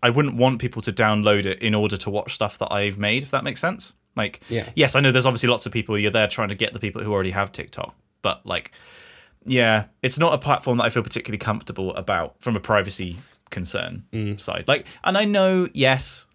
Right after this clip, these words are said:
Speaker 1: YouTube and, and Meta and all the big companies are exactly the same when it comes to harvesting data.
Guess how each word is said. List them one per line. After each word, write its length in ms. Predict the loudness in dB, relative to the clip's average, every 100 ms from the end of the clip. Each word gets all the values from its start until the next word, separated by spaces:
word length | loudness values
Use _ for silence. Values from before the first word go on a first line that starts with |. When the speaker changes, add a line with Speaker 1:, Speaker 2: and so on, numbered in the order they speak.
| -20 -20
Speaker 1:
YouTube 880 | -16 -6 0 2 2 2 2 0 -4 -2
and, 360 | 0 0 -4 -8 -10 -6
and 200 | -2 0
Meta 440 | 0 0 0 0
and 100 | 0
all 120 | -2 -2
the 60 |
big 160 | -2 -2
companies 460 | -4 -4 -4 -4
are 60 | -4
exactly 440 | -4 -2 -2 -2
the 120 | -6 -6
same 280 | -4 -4
when 80 | -6
it 80 | -6
comes 300 | -6 -6 -6
to 400 | -6 -6 -6 -8 -12 _ _ _ _ -16
harvesting 560 | -2 0 0 -2 -4
data. 460 | -4 -4 -4 -6 -6